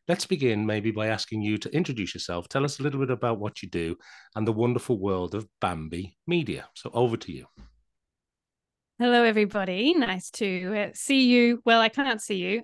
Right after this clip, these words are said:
Speaker 2: I'm assuming that you're listening and maybe watching this on YouTube. Uh, my name is Brianna. I'm the head of Bambi Media. So I've been running that company now. We're a podcast and video production house, uh, and we've been going now for about nine years.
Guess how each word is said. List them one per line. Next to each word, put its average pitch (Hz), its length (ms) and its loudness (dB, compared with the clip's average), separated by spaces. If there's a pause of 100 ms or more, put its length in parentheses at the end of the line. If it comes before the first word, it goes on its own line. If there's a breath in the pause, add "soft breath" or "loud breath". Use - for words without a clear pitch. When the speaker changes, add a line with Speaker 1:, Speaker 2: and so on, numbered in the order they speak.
Speaker 2:
I'm 220 140 2
assuming 233 680 2
that 196 220 -2
you're 196 200 -2
listening 226 560 -4
and 196 100 -2
maybe 202 380 -2
watching 220 500 -2
this 233 340 -2
on 214 280 0
YouTube. 226 680 -2 (600 loud breath)
Uh, 196 300 -2
my 226 160 4
name 262 180 4
is 240 120 0
Brianna. 208 480 0
I'm 196 200 -2
the 196 60 -6
head 196 400 -4
of 180 160 -4
Bambi 185 340 -4
Media. 202 380 2 (120)
So 196 460 2
I've 196 120 -2
been 202 160 -2
running 202 260 0
that 190 200 -4 (440 loud breath)
company 247 400 4
now. 220 300 6
We're 208 220 4
a - 20 0
podcast 214 500 -2
and 208 100 -6
video 202 320 -2
production 185 760 -4
house, - 640 -6 (100)
uh, 170 260 -6
and 180 140 -4
we've 175 180 -2
been 180 200 -4
going 175 400 -2
now 170 180 -2
for - 140 -8
about 170 240 -6
nine 185 420 0
years. 190 680 -2